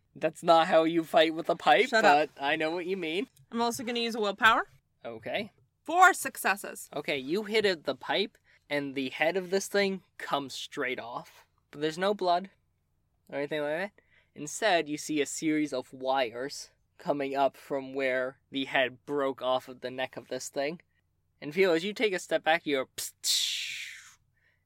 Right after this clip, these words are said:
Speaker 1: and you see the chest of this thing.
Speaker 2: <laughs>
Speaker 1: And you see the chest of this thing open up like a robot, and inside, holding two, like, um, joysticks almost, you see a small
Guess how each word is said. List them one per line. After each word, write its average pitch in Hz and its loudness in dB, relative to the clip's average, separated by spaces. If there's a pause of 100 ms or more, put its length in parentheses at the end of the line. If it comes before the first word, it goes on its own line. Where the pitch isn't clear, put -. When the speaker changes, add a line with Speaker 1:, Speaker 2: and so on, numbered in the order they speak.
(120)
Speaker 1:
and 139 -8
you 139 -4
see 180 -4
the 139 -4
chest - -4 (260)
of 143 -2
this 156 0
thing. 196 -4
Speaker 2:
<laughs> - -20 (840)
Speaker 1:
And 143 -6
you 147 -4
see 170 -4
the 139 -2
chest - -4
of 170 -8
this 180 -4
thing 165 -2 (280)
open 151 2
up 135 2 (420)
like 139 2 (280)
a 131 2
robot, 160 2 (180)
and 143 -6
inside, 170 0 (320)
holding 156 0
two, 147 2 (260)
like, 131 2
um, 123 -2 (220)
joysticks 147 -2
almost, 190 0 (320)
you 151 -4
see 143 0
a - -12
small 147 0